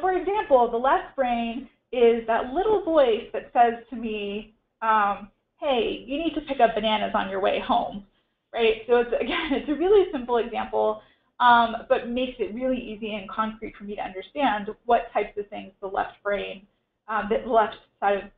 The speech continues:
the brain might, might do and how it might function. Um, so think about those things. How are you gonna really connect with your audience, um, as you're explaining a really complex, perhaps, problem or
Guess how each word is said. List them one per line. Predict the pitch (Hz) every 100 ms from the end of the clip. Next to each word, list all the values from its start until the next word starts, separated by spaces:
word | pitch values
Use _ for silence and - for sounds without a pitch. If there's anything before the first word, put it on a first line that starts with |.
| _
the | 214
brain | 202 190 190 190
might, | 190 - -
might | 185 - -
do | 196 208
and | -
how | - 190
it | -
might | 101 -
function. | - - - - - _ _ _ _ _ _
Um, | 240 226 226
so | 269 -
think | 370
about | 392 302 262
those | 240 233
things. | 196 190 185
How | - 247
are | 311
you | 359
gonna | 392 302
really | 262 262 -
connect | 220 208 240 -
with | 233 -
your | 202 -
audience, | 208 208 185 180 _ _ _ _
um, | 226 226 -
as | 214 233 233
you're | 208
explaining | - - 214 202 190
a |
really | 202 214 202 -
complex, | 202 202 202 - - _ -
perhaps, | 196 - - _
problem | 196 202 -
or | -